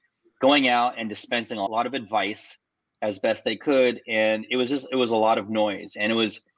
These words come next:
you know, so as a, as an advertiser, a marketer, even sitting in my position, it was, it was very hard to make sense of w-, what to do, what to think about all this. And, and then they,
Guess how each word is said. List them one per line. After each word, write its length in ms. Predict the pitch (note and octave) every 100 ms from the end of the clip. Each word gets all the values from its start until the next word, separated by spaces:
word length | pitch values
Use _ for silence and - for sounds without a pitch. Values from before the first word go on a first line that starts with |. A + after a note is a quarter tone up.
| _ _ -
you 80 | A#2
know, 60 |
so 160 | G#2+ C3+
as 180 | C3 C3
a, 260 | B2 A#2+
as 140 | A#2 A2+
an 80 |
advertiser, 600 | A2+ B2 B2 B2+ B2 A#2
a 40 | G#2+
marketer, 640 | A#2+ A#2+ A#2+ A#2 A#2 A2 _ _ _ _ _
even 240 | B2+ B2+ A#2
sitting 220 | - A#2+
in 80 | A2+
my 140 | B2
position, 480 | - G#2+ A2 - G#2+
it 40 |
was, 220 | G2+ F#2+ -
it 60 |
was 160 | A2+ G#2
very 260 | B2 C3+
hard 340 | B2+ B2 B2 A2+
to 120 | G#2+
make 180 | A2 G#2+
sense 340 | - A#2+ A2+ -
of 220 | G#2 G#2 G2 _ _ _ _ _ _ -
w-, 280 | G#2 A#2 B2
what 160 | C3
to 120 | - A#2+
do, 320 | B2+ C#3 C3+
what 160 | A2+
to 80 | A2 -
think 280 | C3+ C3 -
about 320 | A2 A2 G#2+
all 260 | G#2 G#2 G2
this. 240 | G2+ - -
And, 340 | G#2+ G#2+ G#2 - _ _ _ _ -
and 140 | B2+
then 80 | D3
they, 240 | D3 C#3